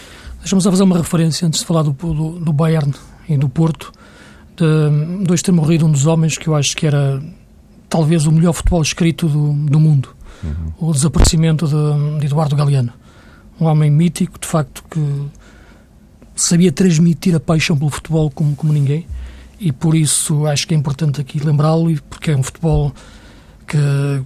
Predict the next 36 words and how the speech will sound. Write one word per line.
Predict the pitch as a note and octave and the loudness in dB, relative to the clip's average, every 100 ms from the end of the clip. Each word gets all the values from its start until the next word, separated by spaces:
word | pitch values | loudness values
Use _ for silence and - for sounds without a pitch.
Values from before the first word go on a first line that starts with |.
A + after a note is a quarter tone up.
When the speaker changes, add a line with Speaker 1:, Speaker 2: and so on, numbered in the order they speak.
| - | -2
Speaker 1:
muitas | D#3+ C#3 D3+ | -2 0 0
vezes | C#3+ C#3+ | 2 2
do | C#3 | 0
presente | D#3+ C#3 D3 D#3+ D3 | 0 2 4 2 2
e | |
do | C3+ | -2
futuro | - - E3 E3 | -2 0 2 0
que | - | -2
ele | D3 | -4
falava, | C3 D3 D3+ D#3+ F3 - - - | -2 -2 0 0 -2 -6 -18 -10
e | |
com | - | -4
este | D3 | -4
programa | - D3 D#3+ D3 | 0 0 2 2
que | C#3+ | 0
nós | C#3+ | -4
falamos | - D3+ D3 | -2 0 0
sempre | C3 C3 | -2 -4
do | |
futebol | C3+ - D#3 | -8 0 0
pelo | D3 D3+ | 0 -2
lado | D#3 C#3+ | 0 2
mais | E3 | 0
positivo | - C#3 D3 C3+ F3 D3+ C#3 | -2 -2 -2 2 2 2 -2
e | |
pelo | - | -2
lado | C#3+ D3+ | -2 0
mais | D#3 D#3 | 2 2
belo | C#3 D#3 D#3 - - - - - - | 2 2 0 -4 -18 -20 -20 -20 -6
no, | E3+ D#3 D3+ | 0 2 4
nos | D#3+ | 2
debates | C#3 D3 D3+ - - - | 2 2 0 -2 -6 -6
que, | D3+ C#3 | -6 -8
que, | - D3+ | -6 -6
que | C#3 D3 | -2 -2
fazemos, | C#3 D#3+ C3+ D3+ D#3+ E3+ - | -2 0 0 2 2 0 -4